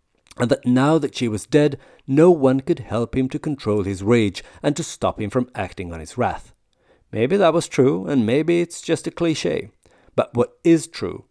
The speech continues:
is that Christian's ruthless streak would blossom in the years to come. The first hint of that came already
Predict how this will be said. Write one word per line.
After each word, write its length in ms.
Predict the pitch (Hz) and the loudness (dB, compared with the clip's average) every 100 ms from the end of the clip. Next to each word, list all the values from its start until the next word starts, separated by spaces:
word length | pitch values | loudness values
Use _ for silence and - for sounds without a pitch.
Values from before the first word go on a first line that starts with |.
| _ | _
is 180 | 120 - | -6 -4
that 200 | - - | -10 -6
Christian's 480 | 151 - - 139 - | -4 -2 -2 -4 -4
ruthless 460 | 107 131 135 110 - | -4 -2 -2 -6 -10
streak 420 | - 101 92 - - - - | -10 -10 -10 -12 -20 -16 -10
would 220 | 101 95 | -10 -6
blossom 600 | 117 131 117 - 95 110 | 2 2 2 -6 -12 -8
in 160 | - 147 | 0 2
the 80 | 107 | 0
years 300 | 82 80 - | -2 -10 -14
to 80 | - | -4
come. 300 | 110 87 - _ _ _ _ _ _ _ - | -4 -4 -10 _ _ _ _ _ _ _ -6
The 100 | 123 | -6
first 440 | - 170 180 - | 0 2 2 0
hint 320 | - 110 101 - - | -4 -4 -4 -12 -4
of 200 | 120 87 | -2 0
that 320 | 110 107 - | -2 -2 -6
came 240 | 107 101 - | -4 -4 -2
already 540 | 123 147 107 104 107 | -2 0 -2 -2 -6